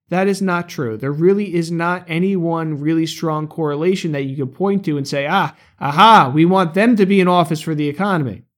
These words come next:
What the stock market tends to be influenced by more than anything, though,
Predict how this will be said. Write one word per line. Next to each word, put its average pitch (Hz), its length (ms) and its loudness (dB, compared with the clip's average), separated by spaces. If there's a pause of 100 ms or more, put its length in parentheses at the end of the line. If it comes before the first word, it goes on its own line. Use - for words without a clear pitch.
(520)
What 185 220 -2
the 180 80 -4
stock 226 500 -4
market 208 340 -4
tends 180 300 -4
to 165 100 -6
be 147 320 -8
influenced 196 680 -2
by 139 280 -2
more 165 280 0
than 151 380 -6
anything, 185 580 -4
though, 123 400 -6